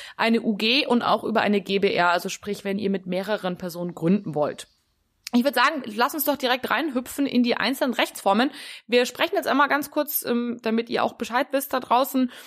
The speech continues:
was die jeweilige Rechtsform eigentlich konkret ist und welche Vor- und welche Nachteile diese Rechtsform mit sich bringt, beziehungsweise für wen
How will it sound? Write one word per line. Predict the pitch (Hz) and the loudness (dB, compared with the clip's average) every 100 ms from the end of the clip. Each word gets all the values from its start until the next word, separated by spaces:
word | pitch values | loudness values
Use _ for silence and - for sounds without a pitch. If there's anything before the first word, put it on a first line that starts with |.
| - _ | -20 _
was | - 220 226 | -2 -2 0
die | - 214 | -4 -4
jeweilige | 214 220 208 202 | 2 2 2 0
Rechtsform | 208 208 - 202 196 196 | -2 -2 -2 0 0 -2
eigentlich | - 190 185 - | -4 -4 -4 -8
konkret | 196 - 190 - | -10 -10 -10 -2
ist | 302 427 - - - - | 0 0 -4 -14 -20 0
und | 254 233 | 0 4
welche | 233 226 | 2 2
Vor- | 220 - 202 214 | -4 0 2 4
und | 214 | 2
welche | 196 202 196 | 0 0 0
Nachteile | 170 180 - 185 165 170 165 | 2 2 0 -2 0 2 0
diese | - 175 170 | -2 -4 -2
Rechtsform | 185 170 - 180 | -2 -4 -2 0
mit | 220 | 0
sich | 262 - | -2 -4
bringt, | 247 254 240 | 0 2 0
beziehungsweise | 208 - 277 302 - 226 233 233 226 | -6 0 0 0 0 2 2 0 -2
für | 220 185 | -2 2
wen | 208 226 214 | 2 2 -2